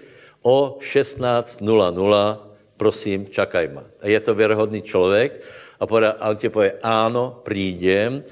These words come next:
To znamená, ty môžeš veriť, že tam bude. Ty si, ty nemôžeš ver-, veriť niečemu, keď ti niekto, chápete to? Keď ti to niekto neslúbí, ty si, ty potom vyjdeš z letadla a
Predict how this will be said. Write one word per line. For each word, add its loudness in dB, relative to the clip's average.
To -2
znamená, 0
ty -4
môžeš -2
veriť, 2
že -2
tam -2
bude. -2
Ty -2
si, -2
ty 0
nemôžeš -2
ver-, 2
veriť 2
niečemu, -2
keď 2
ti -6
niekto, -2
chápete -4
to? -16
Keď 0
ti 2
to 2
niekto 0
neslúbí, -8
ty -2
si, 2
ty 2
potom 0
vyjdeš 0
z -12
letadla 0
a 0